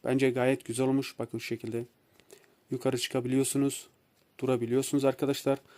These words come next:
Durduğunuz zaman, şu şekilde indiğiniz zaman arkadaşlar hiçbir şey yapmazsanız sizlere kalkan olarak da, e, işinize yarıyor arkadaşlar.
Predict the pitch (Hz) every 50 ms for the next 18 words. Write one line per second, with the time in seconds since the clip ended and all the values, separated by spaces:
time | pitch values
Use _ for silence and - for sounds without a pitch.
0 | - - - - - _ - - 147 147 143 156 175 175 160 151 151 151 151 151
1 | 147 - - - - 123 123 - 143 151 160 156 160 165 151 160 151 156 151 147
2 | - - 151 151 - - 156 147 - - - - _ _ _ - 156 - - -
3 | - 147 131 135 131 - - 147 139 - 143 139 143 - - _ _ _ - -
4 | - 143 127 131 127 127 131 139 147 - _ - - 143 135 131 - - 147 139
5 | 127 131 127 127 - - 135 139 147 - _ _ _ _ _ - - _ _ -
6 | 120 117 117 120 - - 143 - - 143 127 120 135 135 127 131 127 127 127 120
7 | 117 - - 117 113 - - 131 127 -